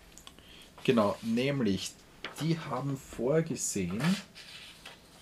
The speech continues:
dass die Kinder aus dieser Ehe, die daraus entstehen, äh, nicht Teil des Erzhauses Habsburg sind, auch nicht in der, in der Thronfolge oder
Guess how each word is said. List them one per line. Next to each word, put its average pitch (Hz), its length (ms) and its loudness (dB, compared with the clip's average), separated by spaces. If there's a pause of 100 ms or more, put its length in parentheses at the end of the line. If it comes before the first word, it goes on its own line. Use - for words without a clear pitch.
(580)
dass 113 220 0
die 117 120 -2
Kinder 160 520 4
aus - 220 -4
dieser 196 400 -2
Ehe, 87 260 -2
die 117 140 -2
daraus 98 380 -4
entstehen, 110 580 -2 (460)
äh, 87 220 -4 (160)
nicht 127 500 2
Teil 147 400 4 (340)
des - 120 -8
Erzhauses 127 640 -2
Habsburg 117 440 -4
sind, 127 380 -6 (420)
auch - 240 -8
nicht 123 300 -4
in 101 240 0
der, 78 320 -4 (720)
in 107 100 -6
der 78 140 -4
Thronfolge 123 840 -4
oder 90 180 -4